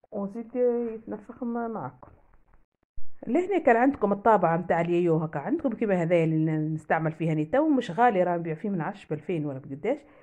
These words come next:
هاني زوز طوابع مع بعضهم يجوا تعملوا به هو هكاك، هاني منه يشكل لكم الكعبة، منه هو مام طون زاد ينقبها، معناها يعمل فيها الثقب هذاك. كان ما عندكم السهل مهل، جيبوا كاس اللي تحبوا عليه، الكبر اللي تحبوا عليه،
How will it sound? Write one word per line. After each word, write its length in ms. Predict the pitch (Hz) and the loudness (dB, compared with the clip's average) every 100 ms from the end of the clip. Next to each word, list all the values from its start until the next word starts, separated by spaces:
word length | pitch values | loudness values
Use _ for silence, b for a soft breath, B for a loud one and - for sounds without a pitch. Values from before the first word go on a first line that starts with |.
| B B - | B B -4
هاني 320 | 185 202 190 175 175 170 165 160 | -2 0 0 0 2 4 2 2
زوز 220 | 214 220 | -2 0
طوابع 300 | 226 185 151 | 2 2 0
مع 180 | 143 147 | -4 -2
بعضهم 380 | 214 269 220 170 | -2 0 -2 -2
يجوا 200 | 190 294 | -4 -4
تعملوا 360 | 233 165 160 | -4 -4 -2
به 200 | 151 165 | -2 0
هو 220 | 226 302 | 2 4
هكاك، 340 | 277 208 208 202 | 2 2 0 -2
هاني 200 | 185 190 | -2 -2
منه 400 | 226 214 175 170 B B - | -2 0 0 -2 B B -14
يشكل 680 | - 170 160 160 170 214 226 | -8 -6 -6 -6 -6 -4 -4
لكم 200 | 190 165 | -4 -4
الكعبة، 300 | 196 226 185 | -2 0 0
منه 220 | 202 190 | 0 0
هو 180 | 175 165 | 2 2
مام 180 | 175 170 | 0 -2
طون 260 | 175 165 | -2 -2
زاد 180 | 165 151 | 0 -2
ينقبها، 600 | 143 151 180 151 131 127 | -2 -2 -4 -6 -8 -8
معناها 400 | 123 131 139 131 | -10 -10 -10 -10
يعمل 440 | 127 127 143 147 147 | -12 -12 -10 -10 -6
فيها 160 | 165 | -6
الثقب 340 | 156 - - 147 | -4 -6 -8 -10
هذاك. 400 | 165 254 330 359 B B B | 0 2 2 -6 B B B
كان 180 | 415 440 | -2 0
ما 40 | 294 | 0
عندكم 360 | 214 202 320 | -2 -2 -2
السهل 440 | 330 - 269 175 208 | 0 2 2 2 2
مهل، 280 | 294 277 | 2 2
جيبوا 260 | 208 208 160 | -2 -6 -4
كاس 240 | 240 233 196 | 0 0 -2
اللي 100 | 165 | -8
تحبوا 260 | 220 160 | -6 -4
عليه، 160 | 147 185 | -2 -4
الكبر 360 | 151 226 175 139 | -4 -2 0 -2
اللي 120 | 139 | -6
تحبوا 300 | - 151 117 | -6 -6 -6
عليه، 260 | 143 277 | -6 -6